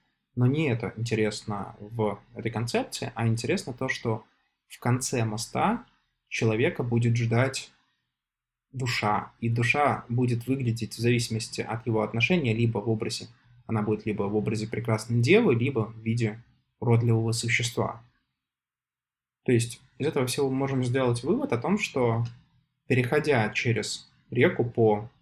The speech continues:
странному немного мосту, главный герой попадает из солярного мира в мир подземный, что соответствует символически спуску в подземный мир.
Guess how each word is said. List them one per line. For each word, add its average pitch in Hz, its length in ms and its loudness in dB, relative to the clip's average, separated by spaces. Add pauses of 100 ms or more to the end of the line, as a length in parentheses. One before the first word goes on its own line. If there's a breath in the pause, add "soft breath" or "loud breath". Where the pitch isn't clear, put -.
(160)
странному 107 560 0
немного 107 420 -2
мосту, 131 580 -2 (880)
главный 147 360 4
герой 117 240 2
попадает 113 540 0 (220)
из 117 360 -4 (260)
солярного 127 600 2
мира 104 440 -2 (120)
в 120 360 -2 (220)
мир 123 180 0
подземный, 110 540 -4 (480)
что - 220 -4
соответствует 117 640 0 (920)
символически 110 840 -2
спуску 117 420 -4
в 117 60 -6
подземный 104 420 -4
мир. - 240 -10